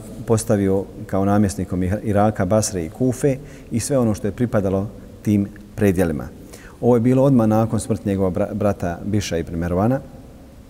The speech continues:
pa je Abdulmelik vidio i smatrao da niko ne može preuzeti vladavinu, odnosno da ne može niko vladati Iračanima kao što je Hadžadž ibn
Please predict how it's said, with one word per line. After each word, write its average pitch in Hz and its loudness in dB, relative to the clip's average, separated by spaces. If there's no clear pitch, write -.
pa 110 0
je 107 4
Abdulmelik 110 2
vidio 107 0
i 95 -8
smatrao 113 0
da 107 0
niko 117 -2
ne 107 0
može 107 0
preuzeti 101 -2
vladavinu, 101 0
odnosno 98 -4
da 104 -2
ne 110 4
može 107 2
niko 113 0
vladati 107 2
Iračanima 98 0
kao 98 -2
što - -4
je 95 -4
Hadžadž 98 0
ibn 98 2